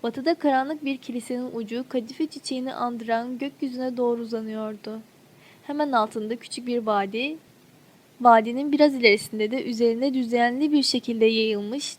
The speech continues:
çiftliklerin bulunduğu hafifçe yükselen bir yamaç vardı. Çocuğun gözleri heyecanla bir çiftlikten diğerini taradı. Nihayet soldaki en uzak çiftliklerden birinin üzerinde durdu. Burası yoldan çok uzakta,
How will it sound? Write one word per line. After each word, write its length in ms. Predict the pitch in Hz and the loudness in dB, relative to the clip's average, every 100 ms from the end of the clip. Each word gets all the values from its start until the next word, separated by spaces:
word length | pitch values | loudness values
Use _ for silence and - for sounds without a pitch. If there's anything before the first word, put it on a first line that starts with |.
| - | -10
çiftliklerin 760 | 240 - 254 - 240 254 285 | -10 -8 -10 -4 -2 0 -2
bulunduğu 640 | 254 226 208 208 254 269 254 | -2 -2 -2 -2 -2 -2 -2
hafifçe 420 | 226 285 285 311 | -4 -4 0 2
yükselen 520 | 277 - 277 277 277 | 2 2 2 0 0
bir 120 | 277 | -2
yamaç 520 | 254 247 247 240 - | 0 0 0 0 -4
vardı. 460 | 202 202 190 196 208 - _ _ - - - | -6 -6 -4 -6 -6 -12 _ _ -20 -20 -20
Çocuğun 440 | - 226 233 254 285 | -6 -4 -2 -2 4
gözleri 440 | 247 220 233 254 | 4 4 4 6
heyecanla 560 | 254 247 285 294 277 262 | 6 4 2 2 -2 -2
bir 120 | 285 | -2
çiftlikten 800 | - 247 - - - 247 254 233 | -2 -6 -6 -8 -2 -2 0 -2
diğerini 360 | 240 220 208 | 0 0 0
taradı. 500 | 202 214 202 208 208 214 _ _ _ - - - | -6 -6 -6 -6 -10 -12 _ _ _ -20 -18 -6
Nihayet 480 | 247 233 214 226 - | -2 0 0 -2 -2
soldaki 480 | 247 220 226 233 | 0 2 2 0
en 180 | - 269 - | 0 0 -2
uzak 400 | 226 214 226 - | -2 0 0 -2
çiftliklerden 760 | - - - 220 214 226 247 | -12 -12 -2 0 2 0 -2
birinin 300 | 240 226 226 | -2 -2 -4
üzerinde 540 | 233 208 220 214 220 208 | -8 -4 -4 -2 -6 -6
durdu. 400 | 214 202 202 214 - _ _ _ - - _ | -8 -6 -8 -10 -14 _ _ _ -20 -20 _
Burası 300 | 254 277 - | -2 0 2
yoldan 340 | 269 254 262 269 | 4 4 4 2
çok 260 | 277 254 | -2 -6
uzakta, 600 | 226 214 190 - 247 277 | -4 -2 -4 -2 2 2